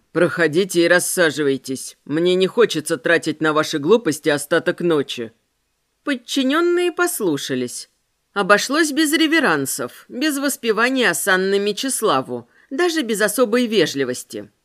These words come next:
Мечислав не настаивал. Время — деньги. А время, потраченное на всякую ерунду, типа ритуальных приветствий,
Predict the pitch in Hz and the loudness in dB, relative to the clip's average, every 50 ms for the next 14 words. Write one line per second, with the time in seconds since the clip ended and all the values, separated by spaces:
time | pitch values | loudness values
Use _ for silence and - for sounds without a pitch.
0 | _ _ - 294 320 302 - 311 302 302 - 359 349 330 - 254 240 240 226 214 | _ _ -8 -6 -4 -4 -4 -4 -6 -4 -2 0 0 0 -2 -2 -4 -2 0 0
1 | 202 190 - - - 160 139 127 120 117 113 117 117 117 _ _ _ _ _ _ | -2 -2 -4 -4 -2 0 0 0 -2 -4 -6 -10 -12 -12 _ _ _ _ _ _
2 | _ _ - - 170 220 302 339 349 330 320 311 285 226 202 226 214 170 143 131 | _ _ -8 -4 -2 0 0 2 0 0 -2 -2 -4 -4 -2 0 0 0 0 -2
3 | 107 - 117 110 101 - _ _ _ _ _ _ - - 190 220 269 285 277 240 | -6 -8 -10 -10 -10 -12 _ _ _ _ _ _ 0 0 0 2 0 0 0 2
4 | 208 202 202 196 196 196 214 208 185 - - 180 170 170 170 170 175 175 175 - | 0 2 2 0 0 2 2 0 0 0 -4 -2 -2 0 0 0 0 -2 -2 0
5 | 208 190 185 - 175 170 175 160 160 185 175 185 196 208 226 285 349 359 330 - | -2 -2 0 0 -2 -2 -2 0 0 0 0 0 -2 -2 -2 -2 -2 -2 -2 -2
6 | - 180 - - 160 160 165 160 180 170 156 151 151 156 151 - - 190 180 175 | -2 -2 0 0 0 0 0 2 2 2 2 2 0 -2 -4 -6 -4 -2 -2 0
7 | 156 147 139 143 - - - 123 127 117 117 | 0 0 -2 -2 -6 -10 -8 -8 -8 -8 -8